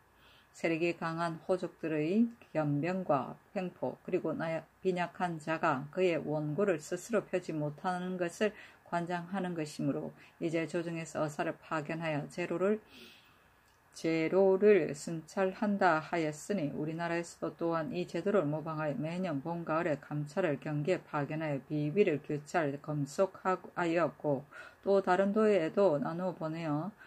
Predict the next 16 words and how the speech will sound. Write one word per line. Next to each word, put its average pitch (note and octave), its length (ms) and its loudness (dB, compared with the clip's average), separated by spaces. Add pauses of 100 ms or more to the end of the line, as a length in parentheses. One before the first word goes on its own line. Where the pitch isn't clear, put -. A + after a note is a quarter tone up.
(280)
순행 G3 460 0
감시하라고 E3 720 -2
일찍이 F3 400 0
법을 E3+ 320 0
세웠으나, D#3+ 720 0 (260)
근년 F3 640 2
이래로 F3+ 360 4
이를 E3 440 2
정침하고 E3 1120 -2 (240)
거행하지 E3+ 580 -2
않았다. D3 500 -2 (280)
비록 G3+ 240 6
경계는 E3 540 0
때때로 F3+ 460 2
파견하기도 F3+ 840 0
하였으나, D#3 560 -2